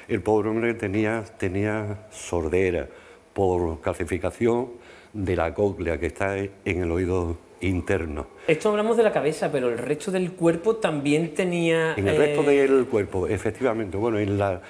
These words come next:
Speaker 1: imagen esta aquí hay una fractura del acetábulo, de la, del cap-, del, la cabeza del, del fémur que ha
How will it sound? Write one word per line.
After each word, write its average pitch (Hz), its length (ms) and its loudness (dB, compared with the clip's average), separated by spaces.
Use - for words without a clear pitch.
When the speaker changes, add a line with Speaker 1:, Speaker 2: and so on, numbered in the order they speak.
Speaker 1:
imagen 147 480 0
esta 147 300 -2
aquí 127 200 0
hay 135 160 2
una 127 380 0
fractura 123 640 0
del 107 300 0
acetábulo, 113 640 -2
de 101 240 2
la, 101 320 0
del 101 200 2
cap-, 135 220 0
del, 104 540 2
la 101 260 2
cabeza 131 440 0
del, 110 520 0
del 104 600 0
fémur 117 460 -2
que 110 160 2
ha 117 160 0